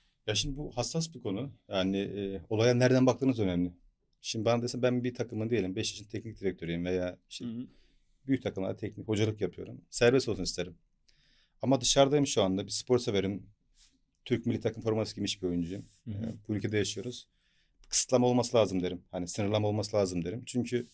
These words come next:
Speaker 1: hani bizim ülkemizi biliyoruz. Eğer yabancı sınırlaması tam serbest olsun, yerli oyuncular şans bulamazlar.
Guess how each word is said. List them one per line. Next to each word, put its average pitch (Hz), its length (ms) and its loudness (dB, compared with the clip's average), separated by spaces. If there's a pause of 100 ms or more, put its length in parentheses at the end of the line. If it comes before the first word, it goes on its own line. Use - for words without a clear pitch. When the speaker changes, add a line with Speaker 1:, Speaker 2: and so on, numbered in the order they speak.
(400)
Speaker 1:
hani 104 280 2 (320)
bizim 117 180 6
ülkemizi 135 380 10
biliyoruz. 143 340 8
Eğer 120 320 6
yabancı 120 320 4
sınırlaması 127 440 0
tam 127 220 0
serbest - 480 4
olsun, - 360 8 (380)
yerli 120 380 2
oyuncular 135 280 2
şans 120 280 2
bulamazlar. 107 500 4